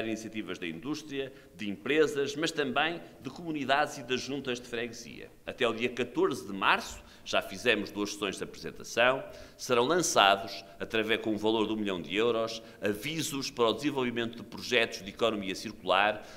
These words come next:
porque, não sendo este um tema comum e sendo este um palavrão novo,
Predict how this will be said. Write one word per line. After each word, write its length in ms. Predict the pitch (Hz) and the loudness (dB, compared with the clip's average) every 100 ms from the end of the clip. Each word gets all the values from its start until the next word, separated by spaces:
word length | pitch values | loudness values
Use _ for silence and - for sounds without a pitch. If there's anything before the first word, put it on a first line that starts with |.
| - | -12
porque, 640 | 120 113 - 123 143 156 156 | -8 -8 -2 2 2 0 0
não 220 | 131 135 | 4 4
sendo 400 | 135 196 202 143 | 4 0 -2 -2
este 260 | 135 117 - | -4 -4 -4
um 140 | 113 | -6
tema 440 | 113 151 131 107 95 | -2 2 4 4 0
comum 680 | - 147 131 135 127 95 - - | -2 -4 0 2 2 0 -4 -12
e 40 | 95 | -8
sendo 380 | - 143 123 | -4 -4 -2
este 160 | 139 - | -4 -2
um 80 | 120 | 0
palavrão 580 | 120 170 147 - 127 110 | 8 10 10 8 6 4
novo, 640 | 104 120 120 104 113 117 | 2 4 4 2 -6 -8